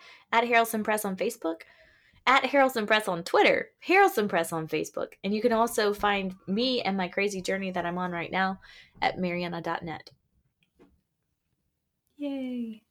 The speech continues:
Speaker 1: Yay. Oh, good gracious. Okay. Who
Speaker 2: <sighs>
Speaker 1: knows what next week's gonna have?
Speaker 2: Yeah, nobody. We, anything could happen at this
Speaker 1: Yeah,
Speaker 2: point. <laughs>
Speaker 1: listeners, you gotta stay tuned 'cause you just don't know. I mean,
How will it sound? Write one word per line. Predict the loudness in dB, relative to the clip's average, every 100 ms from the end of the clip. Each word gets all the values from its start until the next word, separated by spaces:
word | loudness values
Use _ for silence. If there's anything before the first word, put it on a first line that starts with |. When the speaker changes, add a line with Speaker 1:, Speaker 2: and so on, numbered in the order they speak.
| _
Speaker 1:
Yay. | 0 4 6 6 4 0 0
Oh, | 2 2 0 -6 -6 4
good | 4 6
gracious. | 2 2 2 2
Okay. | 2 2 2 0 -6 -20 -6
Who | 4 6 6
Speaker 2:
<sighs> |
Speaker 1:
knows | 6 6 6
what | 4 2
next | 0 0
week's | -4 -2
gonna | -6 -4
have? | -4 -4 -8 -14 _ -10
Speaker 2:
Yeah, | -4 0 0
nobody. | 2 2 2 2 0 -2 -4 -8 -6
We, | -2 -2 -2 -6 _
anything | -8 -2 0 0 0 -4
could | -2
happen | -4 -4 -4
at | -4
this | -6 -6
Speaker 1:
Yeah, | 2 4
Speaker 2:
point. | 4 4
<laughs> |
Speaker 1:
listeners, | 6 6 6 4
you | 6
gotta | 4 4
stay | 4 6
tuned | 6 6
'cause | 6 4
you | 4 4 6
just | 6 6 6
don't | 4 4
know. | 2 0 0 -2 -2
I | 0
mean, | 2 0 -2